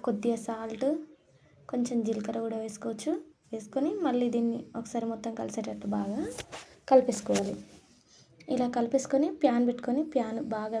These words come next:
వేడైన తర్వాత దానిపైన కొంచెం ఇలా ఆయిల్ పెట్టి స్ప్రెడ్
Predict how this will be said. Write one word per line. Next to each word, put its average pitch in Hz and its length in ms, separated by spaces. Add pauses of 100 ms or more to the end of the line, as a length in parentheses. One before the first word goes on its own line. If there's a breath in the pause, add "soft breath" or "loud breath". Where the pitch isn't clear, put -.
(100)
వేడైన 220 420
తర్వాత 208 240 (320)
దానిపైన 214 360 (120)
కొంచెం 208 240
ఇలా 240 160
ఆయిల్ 240 200
పెట్టి 294 220 (360)
స్ప్రెడ్ 240 280